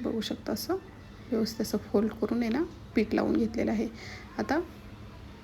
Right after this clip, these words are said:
खालच्या साईडहूनही आपण ह्याच पद्धतीने ना,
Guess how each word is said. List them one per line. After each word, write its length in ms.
खालच्या 320
साईडहूनही 500
आपण 280
ह्याच 280
पद्धतीने 600
ना, 140